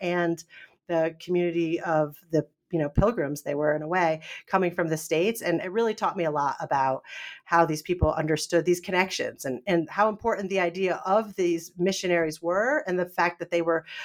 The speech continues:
certain, almost like martyrs who were in heaven, and that people would eventually one day all join together in heaven with these people, and the real connection to these figures. I was really curious about the legacy of the tour,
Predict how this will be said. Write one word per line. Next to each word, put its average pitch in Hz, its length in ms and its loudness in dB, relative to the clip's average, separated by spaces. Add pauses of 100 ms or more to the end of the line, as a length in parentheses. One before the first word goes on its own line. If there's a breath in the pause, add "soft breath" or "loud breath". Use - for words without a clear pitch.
(180 loud breath)
certain, - 400 0
almost 226 320 -2
like 180 160 -2
martyrs 196 640 0
who 196 140 -2
were 165 400 0 (300 loud breath)
in 180 120 0
heaven, 220 460 0
and 180 100 2
that 160 120 -4
people 185 340 -2
would 160 160 4 (160)
eventually 160 440 2
one 160 200 0
day 156 120 0
all 160 220 2
join 165 320 -2
together 226 520 0
in 190 200 -6
heaven 190 400 0
with 165 160 -4
these 143 220 -10
people, 196 500 -2
and 165 160 -2 (260 loud breath)
the 175 60 -16
real 190 200 4
connection 160 640 -2
to 165 340 0
these 147 200 -4
figures. 135 440 0
I 139 40 -2
was 156 140 -4
really 165 160 2
curious 151 340 -2
about 139 160 -6
the 139 80 -4
legacy 147 420 -2
of 143 120 -4
the 147 60 -8
tour, 156 440 0